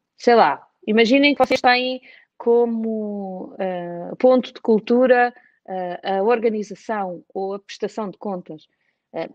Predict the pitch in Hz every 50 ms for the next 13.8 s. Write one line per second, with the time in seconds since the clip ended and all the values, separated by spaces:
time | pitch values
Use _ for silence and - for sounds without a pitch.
0 | _ - 254 247 - 302 302 285 262 302 285 - 302 285 285 269 240 269 277 269
1 | 254 277 269 262 - 285 269 - - 269 262 269 269 - 285 - _ 294 277 269
2 | - - 208 226 247 240 233 240 247 269 277 294 294 - _ _ _ _ _ _
3 | _ - - 226 226 226 240 254 294 294 277 - - 302 277 269 254 240 233 220
4 | 233 233 220 240 254 277 - - - - - 240 254 254 - 269 254 254 254 254
5 | 254 254 254 247 - 254 247 240 - - - 220 208 214 196 208 202 _ - 196
6 | - - - 202 190 - - 190 180 - 185 175 180 180 175 175 170 165 151 -
7 | 160 - _ _ _ _ _ _ _ _ _ _ _ _ _ _ _ _ _ _
8 | _ _ _ _ _ _ _ _ _ _ _ _ _ _ _ _ _ _ _ _
9 | _ - 302 320 320 320 294 - 302 294 - - - 269 254 240 196 202 233 254
10 | 254 _ _ _ _ 226 240 - - 262 269 247 320 277 240 269 277 254 247 214
11 | 214 196 165 156 - - 170 196 214 220 220 - 247 233 226 - 240 220 - 254
12 | 208 190 - 190 185 185 180 185 180 185 - - 214 208 202 196 _ _ 190 180
13 | 175 - _ - - 208 196 - - 208 202 208 214 214 233